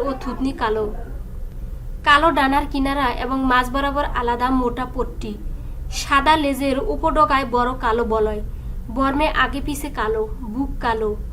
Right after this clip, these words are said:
পেট, পা, অবসারণী অর্থাৎ চারপাশে এবং লেজের নিচের ঢাকনার পালক সাদা। চোখের তারা লাল, চোখের চারপাশের চামড়ার বলয় কালো। স্ত্রী পাখির বর্মে কালো রং নেই বললেই চলে। চোখের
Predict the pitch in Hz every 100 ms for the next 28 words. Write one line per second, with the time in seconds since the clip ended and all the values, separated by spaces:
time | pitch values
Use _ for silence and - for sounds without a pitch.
0 | - - - 311 294 294 - - - -
1 | 269 254 262 - 247 240 277 - 247 240
2 | 233 254 - - 262 277 247 - 285 277
3 | 285 294 302 277 285 262 247 269 254 240
4 | - - - 214 247 254 - 226 240 247
5 | 247 220 220 - - - - - - -
6 | - - 330 311 320 339 311 262 285 269
7 | 214 214 - - - - - 311 339 330
8 | 269 247 294 285 311 - 247 254 269 233
9 | 233 240 240 226 214 214 214 - - -
10 | - - - - - 320 339 381 381 370
11 | 339 381 262 262 285 269 240 277 285 302
12 | 311 277 247 240 254 262 254 226 220 220
13 | - - - - 320 311